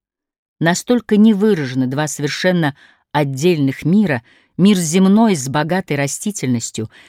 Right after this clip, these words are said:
с блестящими бабочками, фазанами, леопардами, енотами, обезьянами, змеями и всей неисчислимой животностью, которая населяет вечно зеленые джунгли Сиккима.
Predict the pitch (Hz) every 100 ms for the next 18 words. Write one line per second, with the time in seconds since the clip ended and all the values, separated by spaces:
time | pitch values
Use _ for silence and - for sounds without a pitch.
0 | _ 143 156 190 - - 233 - 220 214
1 | 165 170 131 120 - - 123 - 190 185
2 | 143 175 139 113 107 110 _ _ - 139
3 | 139 - 151 175 156 135 123 113 151 151
4 | 180 185 - 131 131 135 156 127 135 185
5 | 196 147 131 123 117 156 208 196 160 131
6 | - _ _ - 139 - 175 165 151 135
7 | - 135 - 175 143 127 - _ _ 131
8 | 117 135 117 214 - - 254 - - 247
9 | - _ _ - 143 117 143 220 240 -
10 | 120 101 135 - 139 110 - 156 170 185
11 | 190 196 185 139 147 135 156 - - -
12 | _ - 208 101